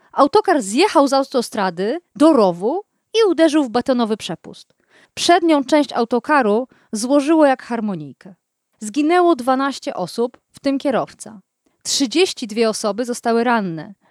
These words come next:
Dziewiętnaście z nich jest w stanie ciężkim, w tym dwie walczą o życie. Co było przyczyną tragedii, nie wiemy. I nie będziemy jej dziś w Powiększeniu szukać. To zadanie polskiej prokuratury,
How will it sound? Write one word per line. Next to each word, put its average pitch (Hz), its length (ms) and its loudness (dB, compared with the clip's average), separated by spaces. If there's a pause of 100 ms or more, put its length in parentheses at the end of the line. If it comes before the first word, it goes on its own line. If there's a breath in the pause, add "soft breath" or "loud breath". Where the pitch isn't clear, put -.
(140)
Dziewiętnaście 269 800 0
z 180 80 -8
nich 226 300 -8 (240)
jest 254 220 -6
w - 40 -12
stanie 294 360 -2
ciężkim, 185 640 -6 (260)
w - 100 -20
tym 269 200 -4
dwie 247 460 0 (280)
walczą 277 540 0
o 247 40 -4
życie. 190 380 -14 (580)
Co - 140 2 (120)
było 240 200 4
przyczyną 202 420 -10
tragedii, 190 680 -10 (240)
nie 262 220 2
wiemy. 240 380 -2 (460)
I 302 100 0
nie 381 140 2
będziemy 415 540 2
jej 226 140 -2
dziś 220 320 -10
w - 60 -20
Powiększeniu 247 560 -4
szukać. - 540 -12 (180)
To 226 260 4
zadanie 302 400 0
polskiej 330 380 0
prokuratury, 302 840 0